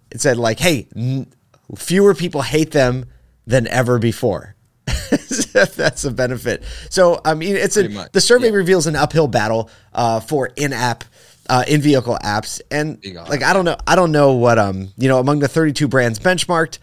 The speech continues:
Speaker 1: the top performing mobile apps are, get the big surprise sound ready for this one. Number one, Tesla.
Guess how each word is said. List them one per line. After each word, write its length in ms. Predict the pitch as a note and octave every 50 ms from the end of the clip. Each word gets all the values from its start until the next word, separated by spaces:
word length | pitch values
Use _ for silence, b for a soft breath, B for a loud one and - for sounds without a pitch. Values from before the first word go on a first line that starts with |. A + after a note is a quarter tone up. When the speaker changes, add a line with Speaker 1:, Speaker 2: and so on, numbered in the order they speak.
| b b b
Speaker 1:
the 80 | -
top 240 | G#2+ - D#3 D3+ -
performing 500 | - C#3+ - - D3 C#3+ C3+ C3+ C3 C3
mobile 260 | C3 B2 A#2+ B2+ B2
apps 300 | - E2+ G#2+ G#2 - -
are, 240 | A#2 G#2+ G#2+ G#2 G2 b b b b b b b b b b b -
get 180 | C3 C3 -
the 80 | C#3+ B2+
big 180 | G#2+ C#3+ C3 A2
surprise 480 | - B2 - - C#3 B2+ B2+ B2+ B2+
sound 320 | B2+ C#3 A#2+ A2+ A2 G#2+ A2+
ready 140 | A#2 A#2
for 100 | A2+ -
this 180 | A#2+ B2 A#2 -
one. 260 | A2 G#2 G2+ G#2 G#2 _ _ _ -
Number 200 | B2 C3+ D3+ D3+
one, 300 | C3+ B2 A#2 A#2 A2+ - _ _ _ _ _ _ _ _ _ -
Tesla. 540 | - D#3+ D3+ - - C#3+ C#3 C3 B2 -